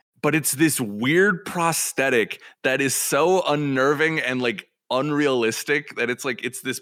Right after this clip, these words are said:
puffy, like, and you can see, like, he has metal under it and stuff like that. And it took me out of the experience immediately. I was like, "What the hell <laughs> is this?" Like, I don't, you can do a lot of cooler things, I feel like, than,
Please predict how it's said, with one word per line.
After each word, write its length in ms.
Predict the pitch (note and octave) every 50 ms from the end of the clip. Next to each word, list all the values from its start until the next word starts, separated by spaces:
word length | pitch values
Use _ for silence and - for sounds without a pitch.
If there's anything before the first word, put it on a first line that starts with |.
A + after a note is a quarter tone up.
| _ -
puffy, 680 | - - C#3 C#3 - - D3+ D3+ D3 D3+ D3+ D3 D3 D3
like, 500 | C3+ A#2+ A2+ G#2+ G#2+ G#2+ G#2+ G#2 - - - - - -
and 100 | A#2 A#2
you 60 | A2+
can 160 | G#2 - A#2 G#2+
see, 340 | - - - A2 A2 A2
like, 140 | G#2 G2 F#2
he 100 | - A2+
has 140 | G#2 G2+ F2+
metal 380 | F2+ F2 G2 G2 G2 F#2+ F#2 F#2
under 280 | G2 G2 F#2+ G2 F#2+
it 60 | F#2+
and 100 | F#2+ G2
stuff 220 | - - A2 - -
like 160 | A2 G2+ -
that. 260 | - G#2 G#2 G2 - - - - - -
And 100 | C#3 D3
it 80 | D3
took 220 | - F3 F#3 F3+ G3+
me 100 | F3 C#3
out 160 | B2+ B2 B2+
of 60 | A#2
the 100 | A2 G#2+
experience 440 | G2 F#2 - - G#2 G2 F#2+ - -
immediately. 600 | - G2+ G2 F#2 G2 G#2 G#2+ G2 D#2+ F#2 F#2+ -
I 40 | G2
was 120 | G2 -
like, 80 | A#2 -
"What 420 | F#2+ G2+ G#2 G#2 A#2 C3 - - _ _ -
the 180 | E3+ E3 E3
hell 520 | D#3+ C#3 - - F3 C3+ C3+ C#3+ C#3+ D3 - F3 -
<laughs> 100 | _ -
is 300 | A#2+ B2 D#3 F#3 F#3 D3 G#2+
this?" 460 | F#2 D#2+ D#2 D2 - - - - -
Like, 420 | - G#2 F#2+ F#2 G2 F#2+ - - - - - - - - - - _ - -
I 80 | B2+
don't, 220 | C3 C3 A#2 - -
you 160 | A#2 C#3 D3+
can 240 | - F#3 D#3 C3 G2
do 340 | C3 C#3+ D3+ D3 D3 D3
a 80 | - A#2
lot 300 | A#2 G#2+ G#2+ G#2+ A#2+ A#2+
of 140 | A#2 G#2 -
cooler 360 | - - B2 A#2+ A2+ A2 G#2
things, 300 | - - G2 F#2+ F#2+ F2+
I 100 | F#2+ F#2
feel 160 | - - F2
like, 220 | F2 E2+ E2+ - -
than, 280 | D#2 D#2 D#2+ E2 E2